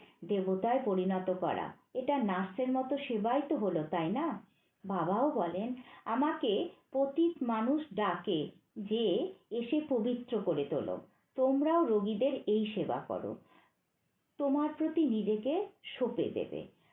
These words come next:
তোমাদের দ্বারা সাক্ষাৎকার হতে পারে। যদি যোগযুক্ত থাকো তো বড় বড় সার্জেন ইত্যাদি সবাই তোমাদের চরণে এসে পড়বে। তোমরা করে দেখো।" এখানে বাদল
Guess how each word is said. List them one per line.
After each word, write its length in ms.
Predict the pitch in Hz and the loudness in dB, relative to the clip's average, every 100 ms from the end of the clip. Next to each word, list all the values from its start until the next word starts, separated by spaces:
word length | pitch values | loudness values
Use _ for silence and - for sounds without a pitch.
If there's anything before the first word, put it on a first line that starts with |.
| _ | _
তোমাদের 440 | 285 285 302 330 339 | 0 2 4 2 2
দ্বারা 280 | 262 262 277 - | 2 2 0 0
সাক্ষাৎকার 680 | 226 - - 254 - 247 202 | -4 -2 -4 -4 -2 -2 0
হতে 280 | 180 - 151 | -2 -4 -4
পারে। 280 | 135 - - - - - | -6 -8 -10 -14 -20 -6
যদি 340 | 262 - 294 | -2 0 0
যোগযুক্ত 640 | - 269 269 - 330 - 339 | 2 2 2 0 -2 0 -2
থাকো 520 | 330 262 247 302 370 | 0 -2 0 0 2
তো 80 | 277 | 2
বড় 380 | 190 214 220 269 | 2 4 4 4
বড় 240 | 277 277 285 - | 4 2 0 -2
সার্জেন 460 | 202 202 269 277 | 0 0 0 0
ইত্যাদি 480 | 240 233 247 233 254 | 0 -2 -2 -2 -4
সবাই 480 | 247 220 196 240 320 | -2 -2 0 2 2
তোমাদের 440 | 294 208 196 202 208 | 0 0 0 -2 -2
চরণে 460 | 208 180 190 190 | 0 2 2 2
এসে 260 | 190 208 185 | 0 -2 -4
পড়বে। 380 | 165 139 101 90 - _ _ - - - | -2 -4 -4 -8 -10 _ _ -20 -20 -6
তোমরা 260 | 240 226 220 | 0 2 0
করে 320 | 220 220 208 | 2 2 4
দেখো।" 480 | 185 208 - 359 - _ _ - _ - | 2 0 -2 -2 -4 _ _ -20 _ -2
এখানে 420 | 262 269 320 339 | 0 2 4 4
বাদল 500 | 233 214 196 247 269 | 4 4 4 4 2